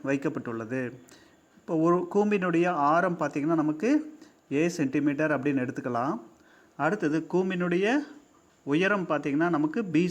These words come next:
சென்டிமீட்டர். இது கணக்குலயே கொடுத்துருக்காங்க. இது பி சென்டிமீட்டர், இது ஏ சென்டிமீட்டர்.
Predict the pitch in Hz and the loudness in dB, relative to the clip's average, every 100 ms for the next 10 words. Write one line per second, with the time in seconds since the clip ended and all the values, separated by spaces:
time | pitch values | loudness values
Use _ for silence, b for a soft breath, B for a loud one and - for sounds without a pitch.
0 | 170 131 135 127 117 131 151 180 143 147 | -2 -2 -2 -2 -2 -2 -2 -2 0 0
1 | 151 165 175 139 139 127 120 113 120 120 | 0 -2 -2 -6 -6 -6 -6 -4 -4 -4
2 | 110 B B B - 127 120 139 151 151 | -6 B B B -10 -8 -2 0 0 -2
3 | 139 147 147 139 175 226 151 190 302 302 | -2 -2 -2 -2 -4 0 0 2 0 0
4 | - - 135 151 151 143 113 123 113 110 | -14 -8 0 0 0 -4 -4 -6 -8 -6
5 | 127 117 | -4 -4